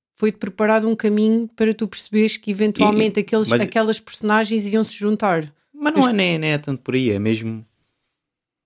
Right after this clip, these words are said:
Speaker 2: em geral. Por exemplo, eu dou um exemplo que não tem nada a ver com a Marvel, mas que preparou muita gente para o que veio a seguir, que foi a trilogia dos filmes do, do Batman, do Christopher Nolan.
Speaker 1: Estavas a dizer
Speaker 2: Prepararam o público em geral, no mundo
Speaker 1: Ah.
Speaker 2: inteiro, para histórias diferentes de super-heróis.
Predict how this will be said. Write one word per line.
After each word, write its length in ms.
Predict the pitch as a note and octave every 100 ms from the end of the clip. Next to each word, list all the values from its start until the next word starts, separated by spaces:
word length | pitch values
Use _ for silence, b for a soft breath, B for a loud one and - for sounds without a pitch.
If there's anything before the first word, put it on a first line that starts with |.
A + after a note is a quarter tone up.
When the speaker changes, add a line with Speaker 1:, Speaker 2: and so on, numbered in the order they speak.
| -
Speaker 2:
em 100 | A#2
geral. 280 | A2+ G#2+ G#2
Por 80 | A#2+
exemplo, 220 | G#2+ G#2+
eu 40 |
dou 80 | A#2+
um 60 | B2+
exemplo 260 | A2+ A#2+
que 60 | A#2+
não 80 | A#2
tem 100 | G#2+
nada 180 | B2
a 40 | C#3
ver 100 | C3
com 140 | -
a 20 |
Marvel, 320 | G#2+ F#2+ G2 G2+
mas 160 | G#2
que 60 | -
preparou 340 | - A2 A2+
muita 240 | C#3 C3+ A#2+
gente 220 | A#2 A2
para 120 | G#2
o 40 |
que 100 | G2
veio 140 | G2+ G2+
a 40 |
seguir, 460 | F#2+ - G2 G2+ A#2
que 60 | _
foi 140 | A#2+
a 40 | A#2+
trilogia 520 | B2 A#2 G#2+ A2+ A#2+
dos 160 | A2+
filmes 400 | - A#2 A2+ G#2
do, 400 | G2+ G#2 G2+ F#2+
do 120 | F#2+ G#2
Batman, 420 | F2+ F#2 F#2 F#2
do 200 | F#2+ G2
Christopher 420 | F#2 F#2+ F#2 -
Nolan. 340 | F#2+ F2+ G#2 A2 _ _ _ _
Speaker 1:
Estavas 240 | - E3 E3
a 20 |
dizer 120 | E3
Speaker 2:
Prepararam 380 | D#3+ D3+ C#3+ D3
o 60 |
público 420 | C#3+ F3 F3 D#3 C3+
em 80 | B2
geral, 260 | A#2 G2+
no 80 | G2+
mundo 180 | G#2+ A2+
Speaker 1:
Ah. 180 | B3+ C4+
Speaker 2:
inteiro, 380 | G2+ F#2+ G#2 C#3+ _ _ _ _ _ _ _ _ _ _ _ _ _ _
para 140 | C#3+
histórias 760 | D3+ - C#3+ C3 C#3 D#3 - _ _ _ _ _ _
diferentes 560 | C#3 D3 D#3+ E3 C#3+ -
de 60 |
super-heróis. 560 | - - A#2 A#2 A2+ G2